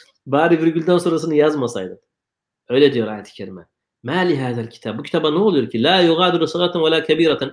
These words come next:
illâ ahsâhâ." Küçük büyük ayırt etmemiş, hepsini yazmış. Hiçbir şey es geçmemiş.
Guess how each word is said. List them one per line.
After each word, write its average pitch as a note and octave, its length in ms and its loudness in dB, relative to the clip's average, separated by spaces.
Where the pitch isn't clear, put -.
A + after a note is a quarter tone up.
illâ G#3 400 0
ahsâhâ." A2+ 520 -6
Küçük F#3+ 340 0
büyük F#3+ 240 2
ayırt F3 240 4
etmemiş, D3 360 0
hepsini C#3+ 320 -4
yazmış. A2 540 -8
Hiçbir E3 320 0
şey C#3+ 240 2
es - 140 -6
geçmemiş. - 600 -14